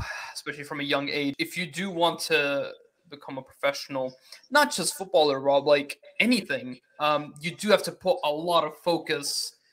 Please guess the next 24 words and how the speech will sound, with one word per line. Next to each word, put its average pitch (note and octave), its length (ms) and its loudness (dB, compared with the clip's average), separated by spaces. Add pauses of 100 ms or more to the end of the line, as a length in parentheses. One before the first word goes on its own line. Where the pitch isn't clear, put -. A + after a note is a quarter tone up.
(260)
emphasis, D#3 640 -4
and D3 220 -12
all, D3+ 360 2
not, G#3 240 2
I'm E3 100 -8
not D#3+ 120 0
gonna D#3 120 -4
say D3 140 -4
all D#3 120 2
your D#3 200 2
eggs, F#3 320 2
but D3+ 300 2
you E3 120 -4
have F3 240 -8
to D#3+ 80 -14
put - 220 -4
a C#3+ 40 -2
lot C#3+ 340 0
into D3+ 220 -12
that - 260 -6
thing. B2+ 300 -4 (1080)
Yeah, D3+ 200 2
so, D3+ 380 -2
'cause, C#3+ 360 -10